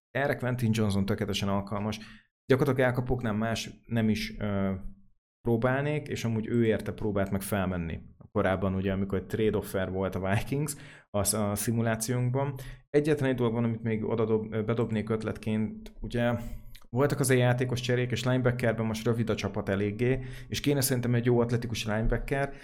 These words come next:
és okozhat meglepetést mondjuk egy Trenton Simpson a Clemsonról, aki egy picit kisebb, de igazi, hiperatletikus játékos, aki tényleg oda tud érni, akár az irányítóhoz, akár vissza is tud lépni egy picit.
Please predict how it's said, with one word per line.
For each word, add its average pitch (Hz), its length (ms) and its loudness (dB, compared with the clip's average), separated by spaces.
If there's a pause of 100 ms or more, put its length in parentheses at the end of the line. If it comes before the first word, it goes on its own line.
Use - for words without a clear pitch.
(380)
és - 120 -2
okozhat 135 360 4
meglepetést 123 520 2
mondjuk 123 220 0
egy 113 100 0
Trenton 123 420 4
Simpson 120 360 4
a 113 80 0
Clemsonról, 110 520 2
aki 110 140 0
egy 123 60 0
picit 131 280 -2
kisebb, 117 400 0
de 113 80 0
igazi, 110 640 2
hiperatletikus 110 1120 0 (240)
játékos, 123 460 2
aki 113 160 -2
tényleg 147 320 0
oda 113 200 4
tud 110 160 0
érni, 110 360 4
akár 110 460 -2
az 101 120 2
irányítóhoz, 113 680 0
akár 113 280 0
vissza 117 260 2
is 110 140 0
tud 107 160 -4
lépni 113 300 0
egy 101 120 0
picit. 131 420 2